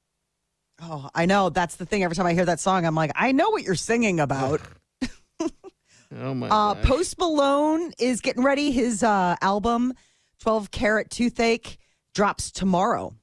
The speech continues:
Speaker 1: So probably, like, tonight, midnight. So he's doing all the media rounds. And he, um, did an interview with Apple Music and was talking about how excited he is to be a dad.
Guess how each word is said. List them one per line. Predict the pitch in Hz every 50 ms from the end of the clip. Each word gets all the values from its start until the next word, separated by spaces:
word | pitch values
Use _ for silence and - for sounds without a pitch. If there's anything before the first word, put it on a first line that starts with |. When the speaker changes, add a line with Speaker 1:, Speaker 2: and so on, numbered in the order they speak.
| _ _
Speaker 1:
So | - - 190
probably, | 180 - 320 262 208 160 147 160
like, | 156 147 123 -
tonight, | - - 113 107 170 170 139 _ -
midnight. | 151 175 185 165 151 196 190 190 190 185 - -
So | 175 - 175 165
he's | 170 180 151
doing | - 185 175 175 180
all | 196 214 233 254 247
the | 247
media | 226 226 226 220 220 214
rounds. | 202 202 196 190 185 185 185 185 196 - - - - - _ _ _ -
And | 190 190 190 185
he, | 180 - - 202 196 190 190 196 190 185 -
um, | 175 175 170 170 165 165 160 160 156
did | - 202 190 190
an | 196 190
interview | - 220 220 220 233 226 220 185 196 190 190 180 180 175 175 175 170 165 165 165 - -
with | 160 180 160 - -
Apple | - 165 165 - - 175 165
Music | 165 160 165 170 170 - - 151 147 143 - - - -
and | 139 147 143 143 143 143 143 143 -
was | 156 - -
talking | - 165 147 - 151
about | 147 151 147 143 -
how | - - 160 160
excited | 156 143 - - - 170 156 165 175 185 190 185
he | 156 175 202 180 - -
is | 180 175 170 180 175 170 175 170 - - - _ _ _ _ _ _ _
to | - - 196
be | 156 202 208 202 196 -
a | 208
dad. | 196 156 - 185 196 247 311 302 190 139 135 135 127